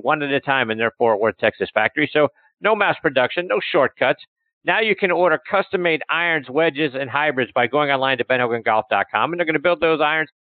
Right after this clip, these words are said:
to your specifications, and best of all, charge you a fraction of the typical retail price. So check out their complete line of forged irons, wedges, utility irons, hybrids, bags, and accessories, and their new G S fifty-three driver and fairway woods, which looks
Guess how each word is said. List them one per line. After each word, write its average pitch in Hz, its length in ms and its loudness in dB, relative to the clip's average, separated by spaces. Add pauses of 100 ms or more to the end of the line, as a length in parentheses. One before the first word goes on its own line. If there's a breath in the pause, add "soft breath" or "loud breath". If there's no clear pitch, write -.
to 208 80 0
your 220 180 0
specifications, 165 920 -4
and 143 160 -4
best 214 260 -2
of 180 120 0
all, 165 340 2 (320)
charge 170 280 0
you 156 120 2
a 147 60 2
fraction 143 400 0
of 131 80 0
the 123 80 -2
typical 117 400 -2
retail 113 420 0
price. 104 300 0 (480)
So 139 140 2
check 180 280 0
out 160 180 0
their 143 100 0
complete 147 420 -4
line 131 240 0
of 104 100 -2
forged 151 320 0
irons, 127 300 0 (140)
wedges, 123 400 0
utility 127 500 0
irons, 101 260 -2
hybrids, 135 460 -2
bags, 147 280 0
and 127 100 -6
accessories, 139 420 -4 (160)
and 180 500 -2 (360)
their 156 120 2
new 175 220 4
G 170 220 -2
S 160 180 2
fifty-three 143 540 -2
driver 190 480 0
and 160 280 -4
fairway 170 360 2
woods, 107 260 -2
which 104 220 -6
looks 120 260 -4